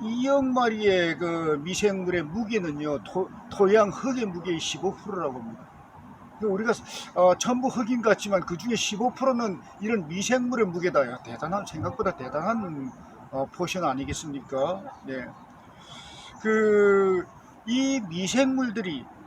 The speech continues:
사실 지상, 지-, 지-, 지하 토양도 마찬가지입니다만 지상까지 합해서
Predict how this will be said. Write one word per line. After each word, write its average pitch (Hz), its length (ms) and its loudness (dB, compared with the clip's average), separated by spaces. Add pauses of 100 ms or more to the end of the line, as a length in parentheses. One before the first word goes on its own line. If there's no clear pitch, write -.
(1200)
사실 185 360 2
지상, 170 540 2
지-, - 260 -8
지-, 170 200 -8 (440)
지하 180 360 8
토양도 175 500 2
마찬가지입니다만 165 1000 2 (220)
지상까지 226 680 6
합해서 175 600 0